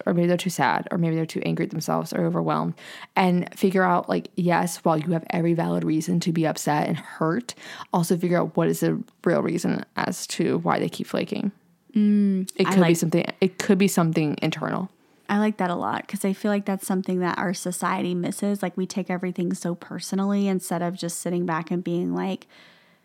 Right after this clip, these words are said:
Speaker 2: "Let's just be, like, extra nice to people today," because you don't know, like, you know, if they were up all night crying over,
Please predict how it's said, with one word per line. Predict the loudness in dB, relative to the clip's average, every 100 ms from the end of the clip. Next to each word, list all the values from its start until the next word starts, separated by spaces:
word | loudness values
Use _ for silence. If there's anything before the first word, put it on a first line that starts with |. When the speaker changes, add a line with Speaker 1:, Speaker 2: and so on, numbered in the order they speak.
| _ _ -6
Speaker 2:
"Let's | -4 -2 -2
just | -2 2
be, | 2 4
like, | 4 0 -2
extra | -4 -4 -2 0
nice | 0 -2 -4 -8
to | -8 -6
people | -8 -8 -8
today," | -6 -6 -6
because | -4 -2 -2
you |
don't | 0 0 2
know, | 0 0 0 -2
like, | -2 -4 -8 -20 _ _ _ _ _ _ _ _ -4
you | -2
know, | 0 -2 -4
if | -6 -4
they | -4
were | -2 -4
up | -2
all | -2 0
night | -2
crying | -4 -2 0 2 0
over, | 0 -2 -2 -4